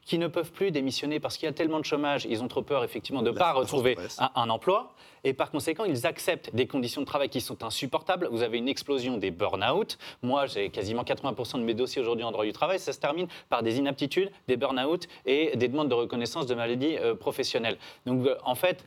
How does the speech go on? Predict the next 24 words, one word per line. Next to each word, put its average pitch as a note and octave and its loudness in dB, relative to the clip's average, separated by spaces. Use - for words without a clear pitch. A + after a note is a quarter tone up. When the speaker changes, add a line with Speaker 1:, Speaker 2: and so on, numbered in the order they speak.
Speaker 1:
à C#3+ 2
qui F3+ 0
profite B2+ 0
le A2+ 2
crime A2+ 0
derrière G2 0
ça ? - -2
À D3+ 0
qui C4 2
profite D#3+ 0
ce B2 -2
chômage A2 0
de G2+ 0
masse ? F#2+ -2
Toujours A#2+ 2
au C#3 4
même, F#3+ 0
c'est-à-dire B2 0
les A2+ 2
très E3+ 2
grandes C3+ 0
entreprises C#3+ 0
qui E3 0
peuvent D3 2